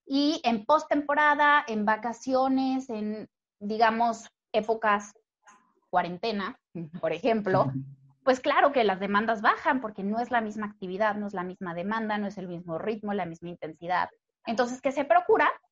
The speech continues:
Speaker 1: Bueno, que el bailarín tenga un buen consumo de proteínas, que le baje un poco a los carbohidratos para no propiciar un, un almacenamiento de, de grasa por el tema estético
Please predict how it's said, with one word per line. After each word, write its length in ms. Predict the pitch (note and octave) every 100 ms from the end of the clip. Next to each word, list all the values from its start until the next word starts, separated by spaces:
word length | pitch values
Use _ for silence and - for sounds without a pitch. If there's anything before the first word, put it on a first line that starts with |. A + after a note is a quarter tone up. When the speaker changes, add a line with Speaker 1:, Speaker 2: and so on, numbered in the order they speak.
| _ _ -
Speaker 1:
Bueno, 320 | C4+ B3 D4+
que 220 | B3+ G3+
el 160 | - G#3
bailarín 640 | G3 G#3 G#3 G#3+ A3 C4 - _ _ _ _ _ _ _ -
tenga 260 | G#3 G#3
un 100 | F#3+
buen 160 | F#3 B3+
consumo 320 | F4+ D#4+ D4+
de 60 | D#4+
proteínas, 720 | D4 D4 D#4 C#4+ D4 F4+ - _ _
que 160 | A3 F#3+
le 180 | F3 F3+
baje 320 | F#3+ C4+ D4+
un 100 | C#4
poco 200 | D4 C#4
a 40 |
los 160 | C4 -
carbohidratos 640 | B3 C4 C4 C4 C4 C4+
para 260 | - G#3 F#3
no 300 | G3+ G#3 G#3 _
propiciar 720 | - F#3 C4 B3 G3+ G3+ A#3 -
un, 320 | G#3 F#3 F3+ F3
un 140 | G3
almacenamiento 760 | F#3 F3+ F3 F3+ E3+ F3 F3 F3+
de, 260 | F3 E3 -
de 140 | G#3
grasa 420 | A#3+ D4+ C#4+ C4+ - - _ _
por 240 | A3+ A3+
el 140 | G3+ E3+
tema 180 | F3+ F3+
estético 720 | G#3 - - G#3+ - -